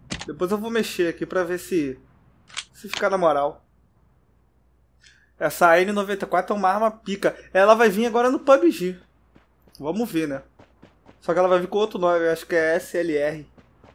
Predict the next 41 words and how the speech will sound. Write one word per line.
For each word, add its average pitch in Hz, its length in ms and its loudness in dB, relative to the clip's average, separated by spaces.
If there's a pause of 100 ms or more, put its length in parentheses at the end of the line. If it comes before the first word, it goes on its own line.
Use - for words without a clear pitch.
Ou 147 100 -8
algo 147 180 -6
assim. - 340 -14 (680)
Eu 202 60 -8
não 196 40 -8
sei 226 140 -2
nem 220 120 -4
se - 160 -6
é, 359 400 -2
se - 200 -16
seria 190 340 0
semelhante 175 560 -2
à 151 40 -4
N 156 120 -8
noventa 151 300 -6
e - 20 -20
quatro, 151 220 -2
acredito 208 340 -6
que - 100 -6
é. 185 220 0 (800)
Que - 100 -2
é 170 140 6
sim. 190 260 -10 (840)
Ou 175 80 0
será 170 240 4
que 165 120 -6
não? 127 240 -6 (840)
Depois 147 360 -6
eu 180 60 -2
vou 214 120 4
ver, 160 140 -2
eu 151 80 -2
nem, 160 280 -6 (120)
na 180 80 -2
verdade 185 320 0
eu 220 40 -2
nem, 254 240 -4 (640)
nem 165 100 -10
parei 202 240 0
pra 202 200 -2
ver. 147 200 -10